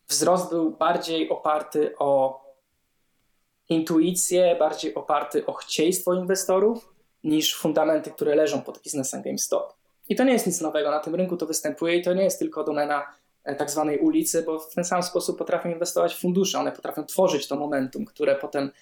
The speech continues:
tę cenę obniża albo, albo, albo sprawia, że ta cena rośnie. W każdym razie te sto miliardów akcji w tydzień, które zostało przehandlowane, to jest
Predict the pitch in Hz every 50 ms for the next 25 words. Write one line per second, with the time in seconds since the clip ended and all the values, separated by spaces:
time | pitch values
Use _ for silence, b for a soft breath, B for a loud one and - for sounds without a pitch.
0 | b b b b b - 135 - - 151 147 151 135 - 151 151 156 156 151 143
1 | 139 123 - - - - 139 139 143 139 - B B B B B B B - -
2 | 139 139 139 139 139 135 135 139 135 135 - - - - - - - _ _ _
3 | _ _ _ _ _ - - 143 143 143 139 - 165 147 143 143 143 - 156 -
4 | - 175 170 180 202 214 - - - - - - - B B B B B B B
5 | B B B - - _ _ - - - 165 160 165 180 180 180 170 160 165 170
6 | 165 - - 156 147 - - 190 185 190 180 175 165 165 156 165 - 151 147 143
7 | - - - _ - 160 170 165 - - 214 - - - 180 180 151 135 - 151
8 | 143 143 - 156 156 151 160 156 - 156 151 156 151 151 151 143 151 175 - 165
9 | 165 170 175 - - - -